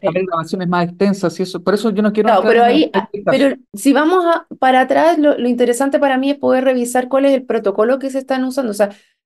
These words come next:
Speaker 2: después de todo lo que pasó, una cosa es, es ver si efectivamente hay inte-,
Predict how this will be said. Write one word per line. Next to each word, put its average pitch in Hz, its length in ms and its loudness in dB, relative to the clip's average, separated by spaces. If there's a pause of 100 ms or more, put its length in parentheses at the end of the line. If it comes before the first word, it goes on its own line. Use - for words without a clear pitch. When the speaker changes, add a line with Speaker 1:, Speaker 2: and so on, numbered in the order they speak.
Speaker 2:
después 247 300 2
de 320 120 2
todo 330 220 4
lo 320 120 4
que 294 100 2
pasó, 247 640 0
una 226 300 0
cosa 247 340 0
es, 240 160 -2
es 208 220 -4
ver 214 160 2
si 214 120 -4
efectivamente 202 600 -2
hay 196 120 2
inte-, 202 280 -4